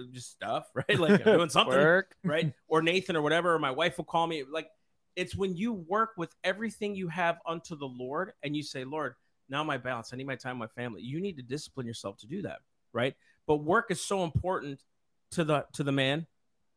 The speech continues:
Speaker 1: right? To, to, to the husband, the provider. Read, uh, Second Thessalonians three ten through twelve. You guys have your Bibles. Guys, start bringing your Bibles when you listen to this podcast. Just do it, okay? So follow along. Second Thessalonians three ten through twelve. "If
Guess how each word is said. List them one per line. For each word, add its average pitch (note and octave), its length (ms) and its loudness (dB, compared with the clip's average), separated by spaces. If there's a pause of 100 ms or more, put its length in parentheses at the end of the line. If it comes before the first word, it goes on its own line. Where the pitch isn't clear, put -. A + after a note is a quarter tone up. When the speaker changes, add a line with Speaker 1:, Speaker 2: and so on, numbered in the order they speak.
(140)
Speaker 1:
right? C3 260 2 (200)
To, D#3 140 0
to, - 240 -2
to - 200 -4
the A#2+ 200 0
husband, C#3 360 -2
the B2 60 -2
provider. B2 540 0 (880)
Read, F3+ 300 2
uh, D3+ 220 2
Second F3+ 320 -2
Thessalonians E3 560 0
three E3 260 0
ten D#3+ 220 -4
through D3+ 140 -4
twelve. D#3 260 2
You C#3+ 60 -4
guys D3 140 2
have D3 140 0
your C3+ 100 -2
Bibles. C#3+ 480 -2 (260)
Guys, F3+ 220 -4
start G#3 240 -6
bringing C#3+ 180 -6
your A#2 100 -8
Bibles A2+ 340 -6
when A2+ 100 -8
you A2+ 80 -8
listen A2+ 220 -10
to G#2+ 40 -8
this A2 100 -12
podcast. A2 580 -10 (920)
Just - 200 -8
do A2 140 -6
it, - 140 -12 (160)
okay? F3 280 0 (240)
So - 160 -4
follow A3+ 260 4
along. C3+ 280 0 (140)
Second G3 400 -4
Thessalonians D#3+ 540 -2
three E3 320 -4
ten D3 220 -8
through C#3+ 120 -10
twelve. B2+ 220 -4 (640)
"If G3 180 4